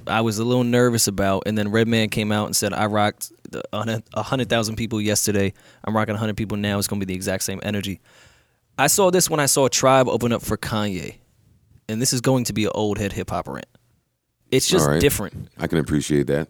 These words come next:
Speaker 1: It's just different. When you look at people that have been performing for twenty fucking years, their breath control, they hit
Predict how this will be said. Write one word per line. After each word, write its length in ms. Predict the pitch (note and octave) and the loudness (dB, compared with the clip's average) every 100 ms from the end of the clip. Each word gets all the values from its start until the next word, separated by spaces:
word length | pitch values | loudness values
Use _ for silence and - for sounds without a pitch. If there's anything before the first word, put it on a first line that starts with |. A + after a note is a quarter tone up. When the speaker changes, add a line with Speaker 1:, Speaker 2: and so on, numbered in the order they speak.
| - | -2
Speaker 1:
It's 200 | B2+ - | -2 2
just 280 | D#3+ B2 | 2 0
different. 460 | G#2+ C#3+ - C#3+ - _ _ - - - | 0 0 2 0 0 _ _ -14 -14 -8
When 220 | A#2+ B2 | -2 0
you 80 | A#2+ | 2
look 240 | A#2 C#3 | 4 4
at 100 | C#3 | 2
people 260 | - B2+ B2+ | 0 0 2
that 100 | A#2+ | 4
have 100 | A2+ | 2
been 120 | G#2+ | 0
performing 840 | G2 G#2 - A#2+ B2 A#2+ A#2 A2+ G#2 _ _ _ _ _ | -8 -10 -8 0 2 2 2 0 -4 _ _ _ _ _
for 320 | _ - - A#2+ _ - | _ -8 -4 -4 _ -6
twenty 400 | - B2 B2 B2 | 0 2 2 0
fucking 400 | - A#2 A#2 A2+ | 2 2 2 2
years, 540 | A2 A2 G#2+ - - - | 2 2 2 -2 -6 -4
their 140 | A2+ | -2
breath 500 | G2 F#2+ - A#2 A#2 | -2 -4 0 0 -2
control, 720 | - A2+ - A#2+ A#2 A2+ A2 - _ _ _ _ _ - | -4 -6 2 4 8 8 6 0 _ _ _ _ _ -2
they 120 | A2+ | -2
hit 260 | - A#2+ | 0 -2